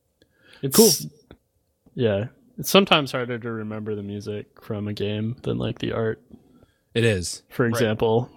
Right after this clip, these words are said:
Speaker 1: But Doom definitely sticks out for me.
Speaker 2: All right. In a similar vein, uh, what is your guys' pick for the best sound of twenty sixteen? Best sound design?
Speaker 3: Hmm. Definitely
Speaker 1: Hmm.
Speaker 3: gotta go with that League of Legends.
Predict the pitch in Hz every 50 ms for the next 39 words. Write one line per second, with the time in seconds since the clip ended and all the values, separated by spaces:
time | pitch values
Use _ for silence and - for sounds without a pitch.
0 | - _ - 127 127 120 147 147 151 151 139 123 120 110 - - 107 104 101 -
1 | - 117 101 - - 110 107 110 120 - - - - 135 123 120 117 120 123 -
2 | - _ _ _ _ _ _ _ _ _ _ _ _ _ _ _ _ _ _ _
3 | _ _ _ _ _ _ _ - 143 160 160 135 127 - 160 170 175 160 143 -
4 | - 226 208 185 175 170 151 135 123 139 139 139 139 143 143 156 170 165 143 -
5 | - - - - - - 113 110 107 110 107 107 110 113 104 107 117 131 151 156
6 | 143 120 117 123 117 101 110 107 101 98 95 90 - - - 101 98 92 - -
7 | - - 101 95 90 87 87 87 85 87 - 104 101 98 98 - - - - -
8 | - - - - 123 139 180 220 233 180 110 87 80 80 - - 95 85 80 -
9 | - 82 73 - - - - 85 76 65 60 - - - _ _ _ _ _ _
10 | _ _ _ _ _ _ - 104 95 - - - 107 107 110 110 98 95 85 95
11 | 101 123 139 113 76 71 - - _ _ _ _ _ _ _ _ _ _ _ _
12 | _ _ _ _ _ _ _ _ _ _ _ - _ _ _ _ - 131 123 117
13 | 113 110 107 107 113 - _ _ - - 127 127 107 104 117 139 139 131 127 139
14 | 139 135 139 131 120 98 117 131 135 131 135 131 120 120 123 123 110 117 110 110
15 | 110 107 -